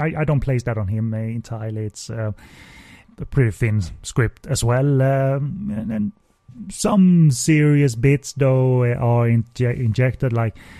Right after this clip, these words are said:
uh, the dad is, you know, he's dealing with teenagers, even though Stephen Fung is in his thirties in this mo-, movie. But anyway, uh, in real life, uh, Gillian is, like, mid-twenties, but, um,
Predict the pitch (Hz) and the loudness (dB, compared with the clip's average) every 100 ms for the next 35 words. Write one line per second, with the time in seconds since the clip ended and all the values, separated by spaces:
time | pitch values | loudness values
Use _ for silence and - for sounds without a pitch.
0 | - - - _ 196 - 185 156 165 175 | -20 -20 -20 _ -8 -6 0 4 4 6
1 | 165 160 - 180 147 151 127 135 147 147 | 4 0 0 0 2 0 2 2 4 2
2 | - 160 151 123 113 110 117 107 104 98 | 2 2 4 2 0 -2 -2 -2 -4 -2
3 | 113 107 104 101 98 92 - - - - | -2 -2 -4 -4 -4 -6 -10 -12 -16 -14
4 | - - - - - 190 - - 185 147 | -12 -12 -12 -12 -10 -10 -10 -10 -8 -2
5 | 120 107 104 104 - 117 120 - - - | -2 -2 -4 -6 -8 -10 -6 -6 -8 -14
6 | - - 131 143 123 110 107 - - - | -14 -4 0 4 4 2 -2 -4 -8 -2
7 | 117 110 107 117 135 139 123 113 - 110 | 0 2 0 0 0 2 2 0 -4 -8
8 | 101 110 - - - 95 - - - - | -10 -12 -10 -10 -8 -12 -14 -20 -16 -14
9 | - - | -12 -16